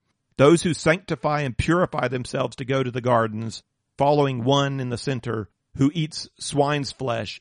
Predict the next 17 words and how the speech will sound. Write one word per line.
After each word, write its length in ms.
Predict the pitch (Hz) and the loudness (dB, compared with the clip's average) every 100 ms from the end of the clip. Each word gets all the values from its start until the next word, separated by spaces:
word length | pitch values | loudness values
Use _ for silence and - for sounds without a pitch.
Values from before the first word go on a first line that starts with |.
| _ | _
detestable 600 | 123 - 175 - - 123 | -8 -6 -6 -6 -8 -8
things, 520 | - 127 123 123 113 | -6 -6 -6 -6 -10
and 220 | - 120 123 | -8 -6 -2
mice, 500 | 127 113 110 - - _ _ _ | -2 -2 -6 -12 -20 _ _ _
will 160 | 123 113 | -2 -2
come 360 | - 147 147 | -2 -4 -4
to 180 | - 139 | -4 -6
an 100 | 135 | -6
end 400 | 165 135 127 123 - - | -4 -2 -2 -4 -8 -4
altogether, 840 | 131 143 - 127 127 104 98 104 _ _ _ - | -2 -2 -6 -4 -4 -4 -6 -10 _ _ _ -12
declares 480 | - 127 107 101 | -8 -4 -4 -6
the 120 | - 110 | -8 -4
Lord." 440 | 104 101 110 - _ _ _ _ _ _ _ _ _ _ _ _ _ _ _ _ _ _ _ _ _ _ | -4 -6 -12 -18 _ _ _ _ _ _ _ _ _ _ _ _ _ _ _ _ _ _ _ _ _ _
In 260 | 127 127 135 | -6 -2 0
our 140 | 147 | 0
larger 340 | 151 151 139 151 | 2 2 0 -4
passage, 600 | 165 135 - - _ | -2 -4 -6 -14 _